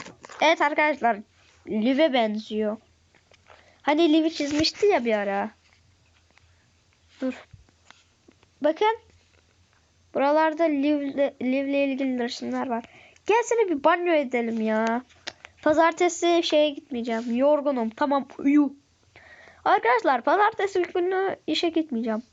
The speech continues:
Bana şu sevdiğim hikayeyi okur musun? Hayır. Ah, tamam. İyi geceler. Öyleyse. <laughs> Tamam, uyu.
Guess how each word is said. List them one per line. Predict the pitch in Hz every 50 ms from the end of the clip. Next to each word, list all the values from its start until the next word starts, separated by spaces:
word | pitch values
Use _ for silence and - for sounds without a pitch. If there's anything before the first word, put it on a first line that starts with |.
| _ _ -
Bana | 277 311 320 330 339
şu | 320 - 330 302
sevdiğim | 302 311 294 302 294 311 311 294
hikayeyi | 311 302 320 311 302 302 302 311 311
okur | 311 311 349 339
musun? | 302 285 277 - - 208 - _ _ _ _ _ _ _ _ _ _ _ _ _ _ _ _ _ _ _ _ -
Hayır. | - - 294 302 320 320 311 320 320 320 311 302 302 294 262 220 - _ _ - - _ _ _ _ _ _ _ _ - - - - _ _ _ _ -
Ah, | 587 906 381 - - - _ _ - -
tamam. | - - 831 831 807 605 - 220 220 - _ -
İyi | - 262 269 262
geceler. | 240 277 247 277 302 381 508 571 640 - - - _ _ - - -
Öyleyse. | 403 392 392 349 320 294 277 285 285 - - - 240 226 247 -
<laughs> | - - 294 285 - - - 240 269 - _ - - - - - _ - - - - - - _ _ -
Tamam, | - - 285 269 247
uyu. | 277 277 254